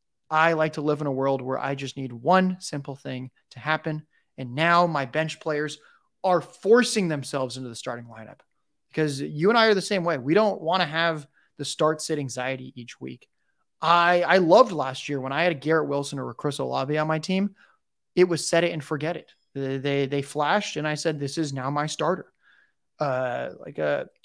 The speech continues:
I remember Samaje Perine last year showed himself to be the number two back for the Bengals. Joe Mixon misses two weeks.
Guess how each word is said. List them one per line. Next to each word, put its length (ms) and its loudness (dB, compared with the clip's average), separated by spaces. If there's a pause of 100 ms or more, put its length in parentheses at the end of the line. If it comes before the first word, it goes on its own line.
(320)
I 40 -6
remember 220 0
Samaje 480 2
Perine 440 -2
last 280 -12
year 160 -8
showed 300 0
himself 400 0
to 80 -18
be 100 0
the 100 -2
number 220 -2
two 200 -2
back 400 -2 (340)
for 100 -4
the 80 -2
Bengals. 500 -8 (540)
Joe 160 6
Mixon 400 2
misses 320 0
two 180 -2
weeks. 360 -4